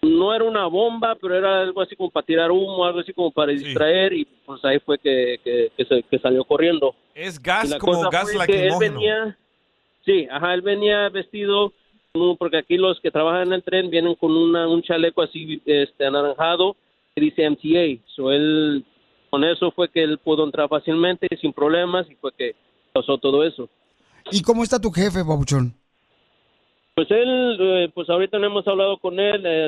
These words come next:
Speaker 1: a nosotros nos avisó, este, otra manager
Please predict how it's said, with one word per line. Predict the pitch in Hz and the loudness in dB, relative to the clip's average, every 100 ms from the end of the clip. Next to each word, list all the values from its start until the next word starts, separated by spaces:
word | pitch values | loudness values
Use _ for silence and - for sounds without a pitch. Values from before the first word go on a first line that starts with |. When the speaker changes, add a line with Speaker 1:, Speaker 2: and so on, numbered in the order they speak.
| 151 | -2
Speaker 1:
a | 151 | -2
nosotros | 151 170 170 | -2 -4 -8
nos | 175 170 | -10 -10
avisó, | 160 156 165 165 165 165 156 139 | -10 -6 -2 2 2 2 0 0
este, | 139 - 139 131 | -2 -4 -2 0
otra | 147 - 156 | 0 0 -2
manager | 156 156 160 175 180 | 0 -2 -2 -2 -2